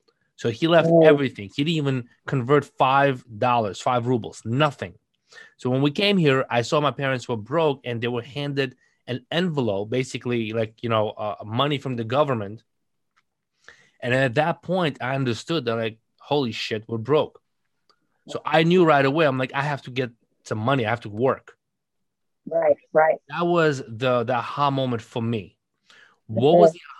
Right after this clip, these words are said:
Speaker 1: aha moment for you to start becoming more independent and brave? Wh-, what has influenced you?
Speaker 2: Thank you, Rahul. That's a brilliant question.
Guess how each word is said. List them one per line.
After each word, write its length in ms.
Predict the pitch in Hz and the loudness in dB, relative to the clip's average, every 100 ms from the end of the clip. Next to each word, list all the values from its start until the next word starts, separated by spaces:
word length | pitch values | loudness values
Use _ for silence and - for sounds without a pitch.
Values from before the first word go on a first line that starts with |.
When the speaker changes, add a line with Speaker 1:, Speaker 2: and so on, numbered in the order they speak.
| 143 | -8
Speaker 1:
aha 60 | 139 | -6
moment 260 | 135 120 | -4 -6
for 200 | - - | -8 -8
you 420 | 113 104 120 165 - _ _ - | -6 -4 -4 -4 -12 _ _ -12
to 100 | 113 | -10
start 540 | - - 139 135 113 | -8 -4 0 2 0
becoming 420 | 113 113 135 123 113 | -8 -6 -4 -2 -2
more 200 | 123 120 | -2 -2
independent 580 | 113 110 120 120 113 110 | -4 -8 -8 -6 -6 -8
and 180 | 110 98 | -10 -12
brave? 460 | 104 110 92 80 _ - | -8 -8 -8 -14 _ -10
Wh-, 160 | 113 120 | -4 0
what 120 | 147 | 0
has 140 | 147 | -2
influenced 580 | 135 127 120 113 107 - | -6 -10 -6 -8 -8 -14
you? 140 | - - _ _ _ _ _ _ _ _ _ _ _ _ _ _ 214 | -18 -18 _ _ _ _ _ _ _ _ _ _ _ _ _ _ 4
Speaker 2:
Thank 260 | 214 214 | 6 6
you, 60 | 185 | 2
Rahul. 280 | 165 170 165 | 2 4 4
That's 240 | 175 - | 2 0
a 60 | 196 | 4
brilliant 500 | 175 180 175 160 - | 6 8 6 2 2
question. 600 | 160 202 - 123 135 | 2 2 0 -2 -4